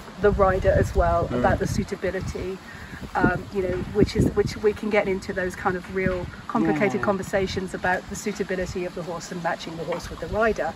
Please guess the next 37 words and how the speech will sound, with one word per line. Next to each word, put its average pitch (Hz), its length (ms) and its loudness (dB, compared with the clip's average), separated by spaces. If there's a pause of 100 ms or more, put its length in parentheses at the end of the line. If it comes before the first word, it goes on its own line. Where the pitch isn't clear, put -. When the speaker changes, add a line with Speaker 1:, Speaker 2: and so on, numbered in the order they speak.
(140)
Speaker 2:
Mm. 285 320 4
Speaker 1:
However, 240 720 12
we 240 180 2
try 285 320 10
our 311 160 10
best 226 380 6
within 226 260 8
our 262 140 10
parameters 208 580 4
and 196 160 2
within 220 400 6
our 233 340 8
evidence-based 226 760 4
practice 202 500 4 (340)
to 247 80 -2
make 226 220 4
sure 208 320 4
that, 202 280 8 (540)
uh, 196 220 4
for - 140 0
example, 208 600 4
rider 202 300 4
weight - 600 6
is 190 180 6
correct 202 460 0
for - 80 -6
the 175 80 -4
horse. - 400 -4
Speaker 2:
Yeah. 110 180 2 (320)
Speaker 1:
Um, 196 540 8
that 208 180 2
there 196 180 2
isn't 202 220 2
kind 196 260 -2
of 185 80 -4
an 190 80 -2
overspill, 185 800 2